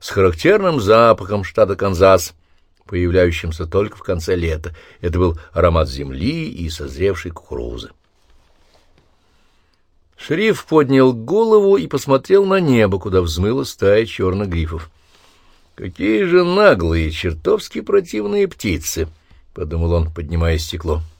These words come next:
Его взгляд упал на винтовку системы «Винчестер» с длинным стволом, лежавшую на заднем сиденье. «Если повезет, и он подберется к грифам поближе...»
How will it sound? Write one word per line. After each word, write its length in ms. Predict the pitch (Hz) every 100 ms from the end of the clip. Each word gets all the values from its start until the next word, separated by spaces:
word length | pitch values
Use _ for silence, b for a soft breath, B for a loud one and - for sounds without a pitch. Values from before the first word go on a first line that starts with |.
| _ _ _ _ _ _ _ _ b b b b b b b b b
Его 220 | 123 156
взгляд 340 | 156 147 226 220
упал 320 | 170 180 196
на 80 | 190
винтовку 760 | 190 185 - 160 160 - 165
системы 540 | 156 160 139 - 151 143
«Винчестер» 800 | 139 131 - 107 92 - - 156
с 200 | 135 85
длинным 360 | 82 87 85 85
стволом, 540 | 80 - 87 117 165 b b b -
лежавшую 540 | 85 76 110 120 110
на 100 | 82
заднем 340 | 78 95 104 95
сиденье. 500 | - 76 76 71 64 _ _ _ _ _ _
«Если 420 | - 107 87 107
повезет, 720 | 92 101 98 98 92 107 98 101
и 60 |
он 120 | 90
подберется 560 | 82 90 90 98 - 95
к 40 |
грифам 400 | 87 95 87 92
поближе...» 680 | 87 90 90 156 220 120 80